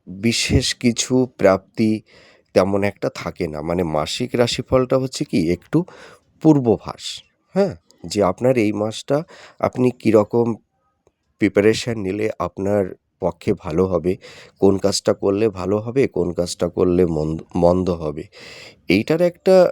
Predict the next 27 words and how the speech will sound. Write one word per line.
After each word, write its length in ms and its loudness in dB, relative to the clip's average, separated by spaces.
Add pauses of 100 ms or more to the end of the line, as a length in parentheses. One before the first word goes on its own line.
(160)
সামগ্রিক 840 -6
একটা 280 -4
পূর্বাভাস 720 -2
দেওয়া। 320 4 (520)
ওই 180 6
মাসিক 520 -2
রাশিফল 580 0
যে 140 0
আপনাকে 420 0
এইটা 200 4
বললাম, 480 0
আপনার 260 0
জীবনে 400 2
এইটাই 300 2
পুরো 240 -4
ঘটে 320 -4
যাবে, 360 0 (560)
ওইটা 380 0
আমি 340 0
মানে 480 -2
ওই 340 2
মিথ্যা 460 -2
প্রতিশ্রুতি 880 -2
আমি 260 0 (280)
কিন্তু 320 -4
দেব 260 -2
না। 200 -4